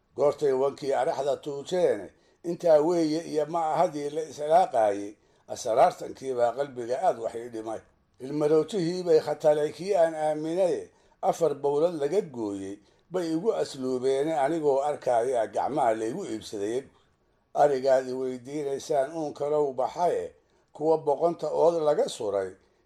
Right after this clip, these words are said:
yay ila ahaayeene ushaa jeedal iyo suufaf, bay igu ilaaweene ashcaartaba,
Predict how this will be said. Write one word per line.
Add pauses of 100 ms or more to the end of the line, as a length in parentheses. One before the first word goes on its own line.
yay
ila (120)
ahaayeene (100)
ushaa
jeedal (340)
iyo
suufaf, (300)
bay
igu
ilaaweene
ashcaartaba,